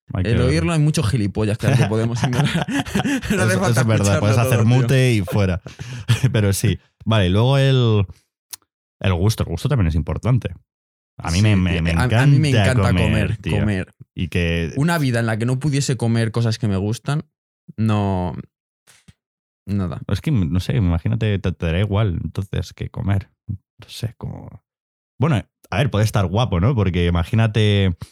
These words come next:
Speaker 1: yo ahora pierdo el gusto, que quiero adelgazar, y no me gustan las verduras.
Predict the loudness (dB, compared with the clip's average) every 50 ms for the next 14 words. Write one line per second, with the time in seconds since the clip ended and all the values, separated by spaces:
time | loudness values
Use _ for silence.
0 | _ _ -20 -20 -20 _ _ _ _ _ 0 0 2 2 2 2 0 0 0 2
1 | 2 0 -2 -4 -6 -10 -10 -12 -14 -16 -16 -16 _ -6 -4 -2 0 0 0 2
2 | 2 2 2 0 0 -2 -4 -4 -6 -8 -10 -10 _ _ _ _ _ _ _ _
3 | _ -4 -2 0 2 2 2 2 0 0 0 0 2 2 2 2 2 2 0 0
4 | 0 0 -2 -4 -6 -8 _ -6 -4 -4 -2 -2 -2 -4 -2 -2 -2 -2 -2 -4
5 | -8 _